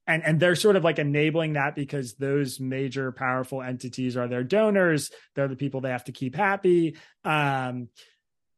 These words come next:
<sighs> yeah, I mean, like, from a war perspective, like a foreign policy perspective, I think Democrats have done a lot of damage recently. I mean, we're, we're seeing, like, the beginning and the ends of things that,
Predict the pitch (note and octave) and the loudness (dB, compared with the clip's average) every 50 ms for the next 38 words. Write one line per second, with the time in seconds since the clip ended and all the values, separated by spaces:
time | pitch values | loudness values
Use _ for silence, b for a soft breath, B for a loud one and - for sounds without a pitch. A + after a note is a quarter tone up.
0 | _ _ _ _ _ _ _ _ _ - A#2 G#2+ G2 - - - - E3 F3 F#3+ | _ _ _ _ _ _ _ _ _ -12 -10 -8 -8 -10 -12 -10 -2 2 4 4
1 | F3 D#3 D3 D#3 D#3+ E3 E3+ E3+ E3+ E3+ E3 D#3 D3 - - - - _ _ _ | 4 4 2 2 0 -2 -4 -4 -2 -2 -2 -2 -4 -6 -12 -20 -20 _ _ _
2 | _ _ _ _ _ _ _ E3+ E3+ E3 D#3+ D#3+ D#3 D3+ D3 C#3+ C#3 C3 C3 C3 | _ _ _ _ _ _ _ -2 -2 -2 0 2 2 2 2 2 0 -4 -8 -6
3 | C3+ D3+ D#3+ E3+ F3+ G3 G3+ G3+ G3+ - G#3 F#3+ G3 - - G#3+ G3 F#3+ G3 _ | -4 -2 0 0 0 0 0 -2 -2 -4 -6 -6 -6 -6 -6 -4 -4 -4 -6 _
4 | A3 G#3 G#3 G#3+ A3 A#3 A#3+ G#3 F#3+ D#3+ D3+ - D3 C3+ - _ E3 D#3+ D#3+ D#3+ | -4 -2 0 0 0 -2 -2 -4 -4 -6 -6 -6 -8 -12 -12 _ -12 -10 -8 -8
5 | D#3+ D#3+ D#3 D3 D#3+ D#3 D#3+ E3+ F#3 F3+ - G3+ F#3+ G#3 G3 - - G3 F#3+ F#3 | -8 -10 -8 -6 -4 -2 -2 -2 -4 -6 -6 -8 -6 -6 -6 -4 -2 -2 -2 -2
6 | - A3 A3 G#3 E3+ D3+ C3+ D#3 D#3 B2 C3+ C3 C3 C#3 C3 - C#3 C3+ C#3+ - | -2 -2 -2 0 0 0 0 -2 -4 -4 -6 -6 -6 -8 -8 -6 -6 -6 -6 -6
7 | C#3+ B2+ C#3+ C#3+ D3 D3+ D3+ D#3 D#3+ E3+ F3+ D#3+ D#3 G3+ G#3+ G#3 F#3 E3 D3+ C#3+ | -6 -4 -2 -2 0 0 0 0 0 0 0 0 0 0 0 2 2 2 2 0
8 | B2+ - - - _ _ - B2+ B2+ B2 - - C3 B2 B2+ B2 B2 A#2+ A#2+ A#2+ | 0 -4 -8 -12 _ _ -8 -6 -6 -6 -6 -8 -8 -8 -6 -6 -4 -4 -2 -2
9 | B2+ B2+ C3 C3 B2+ B2+ B2 B B B B B _ B2+ A#2+ B2+ C#3 C3+ C3+ C#3 | -2 0 0 0 -2 -4 -6 B B B B B _ -2 0 2 2 2 2 2
10 | C3+ C3 A#2+ B2+ C3+ C#3 C#3 - - D3 D3+ D3+ D3 D3 D3 C#3+ C#3 C3+ B2+ - | 0 0 -2 -2 -2 -2 -2 -2 -4 -2 0 0 0 0 0 0 0 0 -2 -2
11 | - C#3 C3 C3 C3 A#2+ D3 D#3 D#3+ E3 D#3+ D#3 D#3 D#3+ D#3+ D#3 D#3 D3+ D3+ D#3+ | -4 -4 -2 -2 -2 0 0 0 0 0 -2 -2 -2 -2 -2 0 0 0 0 0
12 | D#3+ D#3+ D3 C3 D3+ C#3 B2 - - D3+ D3 D3 D3 D3 C#3 A#2 - D3 C3+ C3+ | -2 -4 -4 -4 -4 -4 -4 -6 -6 -4 -4 -2 -4 -4 -6 -6 -6 -4 -4 -2
13 | C3 C3+ b | -4 -4 b